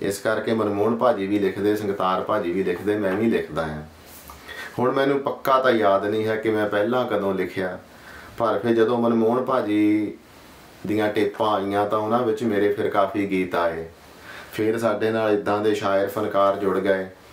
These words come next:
ਕਿ ਗੀਤ ਮੇਰੇ ਲਿਖੇ ਹੋਆ ਬਹੁਤ ਜ਼ਿਆਦਾ, ਪਰ ਫਿਰ ਮੈਂ ਗਾਏ ਘੱਟ ਆ।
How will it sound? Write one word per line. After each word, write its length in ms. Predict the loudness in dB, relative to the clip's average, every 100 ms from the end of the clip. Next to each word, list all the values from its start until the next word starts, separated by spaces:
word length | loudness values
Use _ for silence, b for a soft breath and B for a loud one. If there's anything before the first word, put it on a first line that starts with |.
| B -20 -4
ਕਿ 160 | -2
ਗੀਤ 320 | 0 0 0 0
ਮੇਰੇ 540 | 2 4 4 2 -2 -14 -20 -20 -8
ਲਿਖੇ 340 | -2 -2 2 2
ਹੋਆ 220 | 4 2
ਬਹੁਤ 300 | 4 2 4
ਜ਼ਿਆਦਾ, 300 | 2 4 2
ਪਰ 200 | 2 0 0
ਫਿਰ 100 | 0
ਮੈਂ 180 | 2 2
ਗਾਏ 320 | 2 0 0 -2
ਘੱਟ 180 | -2
ਆ। 120 | -4